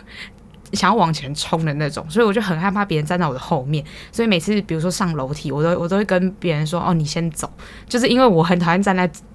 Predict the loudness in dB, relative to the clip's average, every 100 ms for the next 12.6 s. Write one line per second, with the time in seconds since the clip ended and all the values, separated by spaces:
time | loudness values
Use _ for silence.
0 | -20 -8 -4 -2 -4 -2 -2 2 2 2
1 | 2 0 0 -2 0 0 -2 0 0 0
2 | 0 0 -2 -6 -10 -2 2 4 2 0
3 | -4 -4 -6 -6 0 2 4 4 2 0
4 | -2 -4 -10 -4 0 0 0 -2 0 -2
5 | -4 -6 -6 -4 -6 -4 -6 -6 -8 -10
6 | -10 -8 -2 0 0 -2 -2 -4 -6 -8
7 | -4 -4 -6 -10 -12 -2 2 4 2 -6
8 | -10 -2 0 0 0 2 4 2 2 -2
9 | -2 -4 -6 -6 -4 -4 -4 -4 -6 -8
10 | -10 -8 -6 -6 -4 -2 -2 0 0 -2
11 | -2 -6 -6 -4 -2 -2 -4 -8 -12 -20
12 | -10 -6 -2 0 2 0